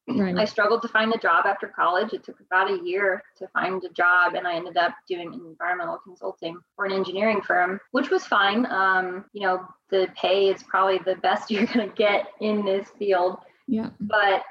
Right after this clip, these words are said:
Speaker 2: it wasn't where my heart was. It was more of, like, the field work part was fun, um, but you're basically just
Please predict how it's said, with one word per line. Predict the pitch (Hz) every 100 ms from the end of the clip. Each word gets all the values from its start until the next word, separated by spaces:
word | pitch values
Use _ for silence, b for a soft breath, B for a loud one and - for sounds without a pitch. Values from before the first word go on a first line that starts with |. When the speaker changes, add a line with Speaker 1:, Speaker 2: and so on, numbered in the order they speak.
| -
Speaker 2:
it | 233 233
wasn't | 254 240 247 226
where | 233 226 220 220
my | 214
heart | 208 214 208
was. | 202 196 202 -
It | 208
was | 202 196
more | 196 202 190
of, | 185 B -
like, | 196
the | 311
field | 294 294
work | 277 269 - -
part | 240 226
was | 220 220
fun, | 196 185 208 _ -
um, | 190 185
but | 190
you're | 190
basically | 196 190 196
just | 196 180